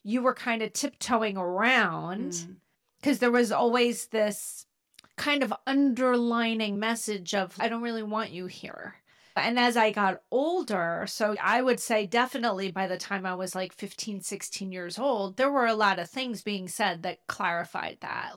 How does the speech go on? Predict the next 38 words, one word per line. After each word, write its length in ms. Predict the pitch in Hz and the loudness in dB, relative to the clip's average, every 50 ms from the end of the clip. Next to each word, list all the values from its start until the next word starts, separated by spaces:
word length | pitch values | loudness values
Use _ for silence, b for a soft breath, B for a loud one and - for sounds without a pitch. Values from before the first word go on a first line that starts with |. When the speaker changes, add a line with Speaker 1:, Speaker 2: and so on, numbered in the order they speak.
| - | -8
Speaker 1:
"I 80 | - 220 | -8 -6
don't 160 | 214 220 214 | -4 -4 -4
really 200 | 220 214 196 190 | -4 -6 -6 -6
want 280 | 185 202 220 247 254 - | -4 -2 -2 -2 -4 -4
you 140 | - 196 | -6 -6
here" 440 | 202 165 185 170 175 196 233 254 269 - | -4 -2 -2 -2 0 0 0 -2 -2 -4
was 200 | - 190 196 165 | -4 -4 -4 0
one 180 | 175 202 202 196 | 0 0 0 0
of 100 | 190 180 | -2 -4
them. 420 | 165 180 170 170 170 190 220 233 240 | -4 -4 -4 -4 -6 -6 -4 -4 -4
"I 80 | - 220 | -4 -4
don't 160 | 220 220 202 | -4 -6 -8
care 260 | - 196 226 220 220 | -6 -4 -4 -4 -4
if 140 | 214 - - | -6 -8 -10
you're 80 | 220 202 | -10 -8
sleeping 420 | - - 220 208 196 - 202 202 | -8 -6 -6 -6 -6 -6 -4 -4
outside 480 | 202 196 190 - - 208 202 202 196 196 | -4 -4 -4 -2 0 2 2 2 2 0
on 160 | 196 190 185 | -4 -6 -6
the 80 | 190 | -2
wet 240 | 190 190 190 185 - | 0 0 0 0 -2
leaves 260 | 196 196 190 185 190 | -4 -6 -6 -4 -6
underneath 380 | - 196 185 190 185 185 185 185 | -8 -8 -6 -6 -6 -8 -8 -8
a 80 | 175 170 | -8 -8
tent. 540 | - - - 220 196 - - 214 240 240 - _ _ b b b b b | -8 -8 -6 -6 -6 -6 -6 -8 -8 -12 -14 _ _ b b b b b
I 80 | - 240 | -4 -2
don't 120 | 233 226 | 0 0
even 200 | 226 220 220 220 | 0 0 -2 -2
want 160 | 214 202 190 185 | -2 -2 -2 -4
you 100 | 208 214 | -6 -8
inside 340 | 196 190 - 202 180 185 | -8 -6 -4 -4 -4 -2
my 140 | 180 190 185 | -2 -4 -4
home," 500 | 185 165 - - 294 277 185 180 180 185 | -4 -6 -8 -6 -6 -4 -4 -4 -6 -8
because 300 | 190 220 - 202 233 214 | -8 -6 -4 -4 -4 0
there 100 | - 233 | 0 0
was 180 | 226 240 233 - | 2 2 0 0
also 580 | - - 269 277 285 277 - - 254 240 233 | -2 -2 0 2 2 2 2 0 0 0 0
additional 1080 | 240 - 233 175 - 247 240 - - - 240 233 226 220 214 208 202 202 202 202 220 - _ _ - | -2 -4 -8 -4 -2 -2 0 0 -2 -2 -2 -4 -4 -4 -4 -2 -2 -2 -2 -4 -6 -8 _ _ -8
angst 840 | 262 262 254 247 226 208 196 170 - - - - - - - - | -6 -4 -4 -4 -4 -6 -10 -12 -10 -8 -6 -6 -6 -8 -8 -12